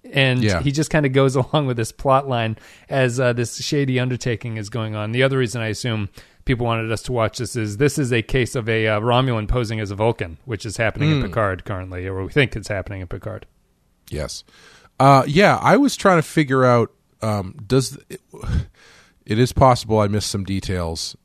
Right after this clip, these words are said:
Speaker 2: because I was falling asleep a little bit as I was watching it, but I'm pretty sure I got everything. Um, is there an, an overarching reason for the subterfuge going on, or is it just something that happens in the background?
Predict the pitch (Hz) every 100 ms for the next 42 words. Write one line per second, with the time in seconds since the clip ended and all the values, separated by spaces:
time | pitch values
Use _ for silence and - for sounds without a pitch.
0 | _ 101 92 90 80 85 82 - _ -
1 | 85 80 - 87 80 78 - 80 73 76
2 | 73 78 76 76 67 78 71 69 69 95
3 | 110 165 131 104 87 78 71 65 - -
4 | - - _ - 123 120 113 107 101 107
5 | _ _ _ _ _ _ _ _ - 139
6 | 139 123 170 208 233 233 220 _ _ _
7 | _ _ 151 147 _ _ _ _ _ 139
8 | 123 - 135 139 139 131 131 - 127 120
9 | 110 _ - 117 127 131 127 120 - 131
10 | 127 120 113 117 117 113 110 - - -
11 | 135 - 135 143 135 131 - - 139 127
12 | 127 127 127 - 107 107 101 - 104 -
13 | 104 101 90 95 85 87 80 78 80 78
14 | 67 62